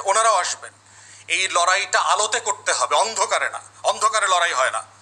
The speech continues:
অন্ধকারে লড়াইয়ের ম্যাপ তৈরি করতে হয়, কিন্তু লড়াইটা করতে হয় দিনের আলোতে। আমি মাইনরিটি হিসেবে জীবনযাপন করেছি।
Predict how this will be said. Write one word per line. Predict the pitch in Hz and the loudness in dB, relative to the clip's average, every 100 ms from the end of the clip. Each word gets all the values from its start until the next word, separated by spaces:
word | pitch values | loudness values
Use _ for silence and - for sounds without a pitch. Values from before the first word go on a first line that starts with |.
| - - - | -20 -20 -6
অন্ধকারে | - 202 214 220 214 | -4 -2 0 2 2
লড়াইয়ের | 196 180 190 202 196 | 2 2 2 0 0
ম্যাপ | 180 175 - | -2 -2 -4
তৈরি | 196 | -4
করতে | 175 156 - | -4 -8 -12
হয়, | 113 113 - _ _ _ _ - - - - | -12 -14 -18 _ _ _ _ -20 -20 -20 -14
কিন্তু | 156 156 | -8 -4
লড়াইটা | 147 170 202 202 | 0 2 2 0
করতে | 202 196 202 | -4 -4 -2
হয় | 180 | -2
দিনের | 180 185 170 | 0 0 0
আলোতে। | 143 123 117 - _ _ - | 0 -4 -14 -20 _ _ -20
আমি | - 139 156 175 175 170 170 | -4 -2 -2 -2 -2 -4 -4
মাইনরিটি | 147 151 160 160 | -2 0 0 2
হিসেবে | 170 - 175 170 | 2 0 2 0
জীবনযাপন | 160 151 156 147 156 | 0 -2 -6 -4 -6
করেছি। | 147 123 - | -2 -2 0